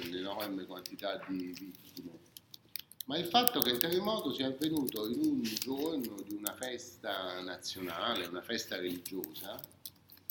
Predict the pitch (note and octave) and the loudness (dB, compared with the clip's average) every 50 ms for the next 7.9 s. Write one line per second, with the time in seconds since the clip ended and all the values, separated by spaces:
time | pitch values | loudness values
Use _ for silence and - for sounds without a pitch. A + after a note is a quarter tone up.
0 | - - - - - C3+ B2 B2 B2 - - - E3+ F3+ F3+ G3 A3 G#3 - F3 | -10 -10 -10 -12 -6 -4 -2 -2 -2 -2 -2 2 4 4 6 6 4 4 4 6
1 | D#3 D#3 D#3 E3 E3+ F3 E3+ E3 E3 D#3 D3+ - - D#3+ E3 - - - - C#3+ | 6 8 8 8 8 6 6 6 8 8 8 6 4 0 -2 -4 -6 -6 -2 0
2 | C3+ B2+ A#2+ A#2+ A2+ A2 G#2+ G#2+ G#2+ G#2 G2+ G2+ G2+ G2 F#2+ - - - - _ | 2 2 4 2 2 2 0 0 0 0 2 2 0 -2 -2 -6 -12 -18 -20 _
3 | - A#2 A2 G#2+ G#2+ G#2 G2 G2 F#2+ F#2 F#2 F#2 F2+ F2+ - - - - - - | -14 -12 -8 -4 -4 -2 -2 -2 -2 -4 -4 -6 -8 -10 4 6 6 6 6 10
4 | - - - - - - - - - - - - - A2 A#2+ C3+ C#3 C3+ A#2+ G2+ | 12 12 12 12 12 10 6 0 -6 -6 -10 0 4 8 10 10 10 10 10 8
5 | G#2 G#2 F#2+ - G#2+ G#2+ G#2 - - - A#2+ B2 B2+ B2+ A#2 G#2 G#2 G2+ - A2 | 6 2 2 2 0 0 2 0 0 4 6 6 8 8 6 4 2 0 -2 -4
6 | G#2 - - A#2+ A#2+ A#2 C3+ D3 D#3 D#3+ E3 E3+ E3 - - - - A#2 A#2+ B2+ | -6 -4 -4 -4 -2 2 4 4 6 6 6 4 2 2 0 0 0 -2 -4 -8
7 | A#2+ A2+ A2+ A2 A2 - - F#2 - - - G2 F2+ E2+ D#2+ - - | -8 -6 -6 -6 -6 -8 -12 -18 -18 -12 -10 -8 -8 -8 -10 -12 -18